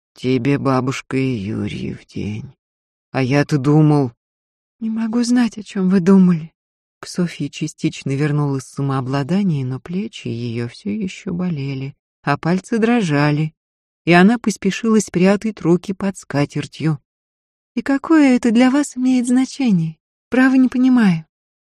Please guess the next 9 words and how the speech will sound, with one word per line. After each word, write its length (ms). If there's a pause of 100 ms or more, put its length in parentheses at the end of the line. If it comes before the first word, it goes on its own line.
(380)
Мартемьянов 640
молчал. 640 (840)
До 200
Софьи 440
доносилось 760
только 340
его 260
тяжёлое 600
дыхание. 760